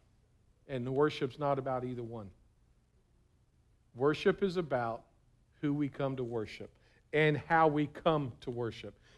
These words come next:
Yes, music can help us connect to God, and, and some people connect better with, with him, some with traditional. Some don't connect at all with music.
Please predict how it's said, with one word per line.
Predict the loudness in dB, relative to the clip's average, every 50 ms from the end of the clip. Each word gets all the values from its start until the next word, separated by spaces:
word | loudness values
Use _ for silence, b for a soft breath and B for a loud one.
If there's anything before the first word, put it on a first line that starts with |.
| _ _ 2
Yes, | 8 10 12 12 12 8 4
music | 0 4 6 6 6 8 6 4 4
can | 6 6 6 8 10
help | 12 12 12 12 12
us | 8 4 4
connect | 4 2 4 8 8 8 8 8 6
to | -4 -2
God, | 4 8 10 12 12 10 8
and, | 6 0 b b b b b
and | b 4 4 4
some | 6 10 10 10 12 10
people | 8 6 6 6 4
connect | 4 8 8 8 10 10 8 8 8 8
better | 12 12 12 12 12
with, | 12 10 8 8 B B B B B B
with | 12 12 12 12 12
him, | 10 12 12 12 12 10 8
some | 4 6 10 10 12 12
with | 12 8 6
traditional. | 6 6 4 6 10 12 12 12 12 10 4 6 10 10 10 10 b b b b b b b b b _ _
Some | -14 0 10 12 12 12 12 12
don't | 12 12 12 12 12
connect | 10 10 12 12 12 10 10 8
at | 12
all | 12 12 12 12 12
with | 12 12
music. | 12 8 4 4 2 0 -2 -6